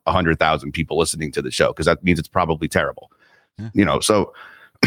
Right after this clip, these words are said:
Speaker 1: I mean, for me anyway, not that hating anybody else who has that many listeners, but I don't, I don't want that.
Speaker 2: I mean, for the most part, to, to appeal to a mass audience,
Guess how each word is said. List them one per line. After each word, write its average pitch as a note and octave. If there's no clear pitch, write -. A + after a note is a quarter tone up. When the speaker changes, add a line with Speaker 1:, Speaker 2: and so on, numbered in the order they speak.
Speaker 1:
I C#3
mean, C#3
for B2+
me A#2
anyway, C2+
not F#2+
that F2
hating F#2+
anybody D#2+
else D#2
who C#2+
has C2
that C2+
many A#1
listeners, C#2
but F2
I G2+
don't, G2
I G2
don't E2+
want D#2+
that. -
Speaker 2:
I E3
mean, E3+
for G3+
the F3+
most F3
part, F#3
to, C3+
to C3+
appeal E3+
to C#3
a C3
mass B2+
audience, A#2